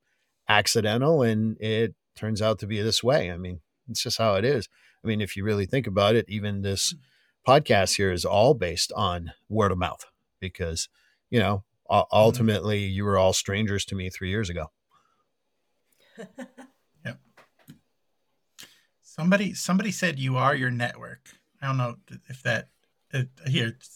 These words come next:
Speaker 2: I see people shaking your heads, but, uh, you know, your business is your network, and, uh, that some of this word of mouth stuff has proven it. Um, so, oh, uh, the one thing I wanted to say, Ira,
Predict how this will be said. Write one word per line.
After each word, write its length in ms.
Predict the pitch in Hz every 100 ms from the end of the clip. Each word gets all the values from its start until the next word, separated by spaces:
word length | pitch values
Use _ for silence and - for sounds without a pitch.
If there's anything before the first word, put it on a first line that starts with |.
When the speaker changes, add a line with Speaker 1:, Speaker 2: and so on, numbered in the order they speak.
| -
Speaker 2:
I 40 |
see 200 | 131 -
people 260 | 127 127 120
shaking 380 | 123 139 127 117
your 140 | 113
heads, 460 | 139 120 107 - - -
but, 220 | 117 - -
uh, 240 | 110 104 131 _ _ _ _ -
you 80 |
know, 60 | 127
your 160 | 117 127
business 440 | 143 135 127 123
is 140 | 131
your 100 | 127
network, 540 | 120 104 107 107 - _ _ -
and, 280 | 123 117
uh, 160 | 113 110
that 260 | 117 113 -
some 240 | - 131
of 60 | 117
this 200 | 113 -
word 160 | 123
of 60 | 117
mouth 180 | 117 117
stuff 240 | - 113
has 180 | 120 - _
proven 340 | - 123 113
it. 140 | 107 107 _ _ _ _ _ _
Um, 560 | 139 156 170 170 175 165 - _ _ _ _ - _ _ _ _ _ _ _ _
so, 720 | - - 165 120 113 113 131 131 _ _ -
oh, 320 | 190 139 123 _ -
uh, 200 | 160 120
the 120 | 156
one 160 | 175 170
thing 160 | 165
I 40 | 139
wanted 140 | 139
to 40 | 123
say, 200 | - 123
Ira, 640 | - 147 156 123 113 113